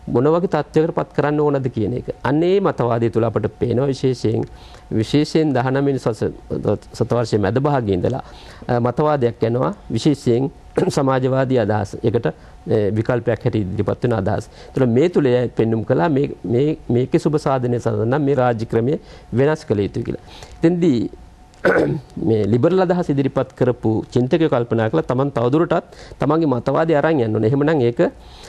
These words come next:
නවීකරණය කරන්න ඕන. එතකොට මේ නවීකරණය කිරීමේ ක්‍රියාවලියක් තමයි ඇත්තටම විසි වෙනි සතවර්ෂයේ මුල් දශක වෙනකොට ඇති වෙන්නේ. විශේෂයෙන්, අ, <clears throat> මහා බ්‍රිතාන්‍ය වගේ රටවල් වල අපිට පේනවා, අ,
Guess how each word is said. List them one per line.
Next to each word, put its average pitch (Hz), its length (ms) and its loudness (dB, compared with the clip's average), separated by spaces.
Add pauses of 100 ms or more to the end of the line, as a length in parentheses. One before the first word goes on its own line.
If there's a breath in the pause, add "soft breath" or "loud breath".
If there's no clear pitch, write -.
(120)
නවීකරණය 151 640 2
කරන්න 107 300 -2
ඕන. 131 160 -2
එතකොට - 340 -2
මේ 175 120 4
නවීකරණය 156 640 2
කිරීමේ 123 460 0
ක්‍රියාවලියක් 120 600 0
තමයි 110 280 -2
ඇත්තටම 110 420 -2 (360 loud breath)
විසි 117 300 0
වෙනි 143 160 2
සතවර්ෂයේ 117 800 -2
මුල් 113 220 0
දශක 110 320 -2
වෙනකොට 110 360 0 (440)
ඇති 104 240 -2
වෙන්නේ. 76 280 -2 (100)
විශේෂයෙන්, 123 540 0 (360 loud breath)
අ, - 120 -2 (340)
<clears throat> 180 340 0
මහා 117 140 0
බ්‍රිතාන්‍ය 107 420 0
වගේ 98 180 0
රටවල් 107 340 0
වල 120 60 0
අපිට 107 220 -2
පේනවා, 110 360 0 (380 loud breath)
අ, - 160 -4